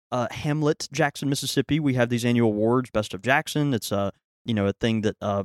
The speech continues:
local businesses come together and, uh, patrons vote on, all these kinds of things. So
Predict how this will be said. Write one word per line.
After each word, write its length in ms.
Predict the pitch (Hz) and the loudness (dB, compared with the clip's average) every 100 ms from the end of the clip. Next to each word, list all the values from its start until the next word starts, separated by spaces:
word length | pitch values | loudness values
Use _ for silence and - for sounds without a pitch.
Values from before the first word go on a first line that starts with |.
| 98 | -2
local 280 | 117 110 98 | 0 0 0
businesses 420 | 120 131 127 123 | 0 2 0 -2
come 180 | - 127 | 0 0
together 540 | 113 127 127 123 127 117 | 2 4 6 8 8 6
and, 220 | 104 101 | 2 -2
uh, 140 | 101 95 | -4 0
patrons 400 | 123 110 113 98 | 0 2 -2 0
vote 200 | 107 107 | 2 4
on, 160 | 104 104 | 4 2
all 80 | |
these 160 | 104 98 | -2 -2
kinds 220 | 107 98 | -6 -6
of 80 | 101 | -6
things. 260 | 104 101 - | -6 -6 0
So 160 | 113 | 0